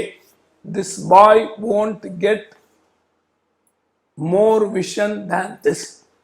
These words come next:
If he gets more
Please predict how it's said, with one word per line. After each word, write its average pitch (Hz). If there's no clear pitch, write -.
If 233
he 196
gets 247
more 226